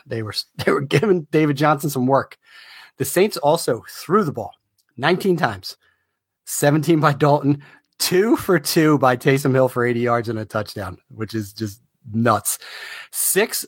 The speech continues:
of those nineteen passes went to Juwan Johnson.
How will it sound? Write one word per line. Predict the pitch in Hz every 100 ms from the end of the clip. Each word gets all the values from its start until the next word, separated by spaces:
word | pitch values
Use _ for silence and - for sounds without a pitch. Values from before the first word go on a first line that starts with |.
| -
of | 151
those | 143 147
nineteen | 143 131 135 135
passes | 120 117 107 110 - _
went | 113 127 139 _ _ _ _
to | 143
Juwan | 123 123 120 117
Johnson. | 113 104 - -